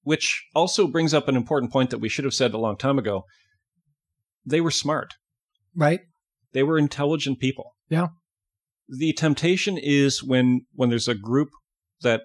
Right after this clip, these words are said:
Speaker 1: that, that starts to believe in a belief system like this, the temptation again is to look for psychological or intelligence things.
Speaker 2: Yeah.
Speaker 1: No, no, these were a smart bunch of people.
Speaker 2: And we've seen that across the board.
Speaker 1: Yep.
Speaker 2: You don't have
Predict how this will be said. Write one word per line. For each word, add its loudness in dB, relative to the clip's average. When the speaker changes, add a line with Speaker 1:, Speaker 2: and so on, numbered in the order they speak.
Speaker 1:
that, -2
that -4
starts -2
to -2
believe 0
in 0
a 0
belief -2
system -4
like -4
this, -2
the -12
temptation 0
again 0
is -6
to -4
look -4
for -8
psychological -2
or -2
intelligence -4
things. -12
Speaker 2:
Yeah. 2
Speaker 1:
No, -2
no, 2
these 0
were -4
a -2
smart -2
bunch -4
of -10
people. -8
Speaker 2:
And 2
we've -2
seen -2
that 0
across -4
the -2
board. -2
Speaker 1:
Yep. -2
Speaker 2:
You 0
don't 2
have 0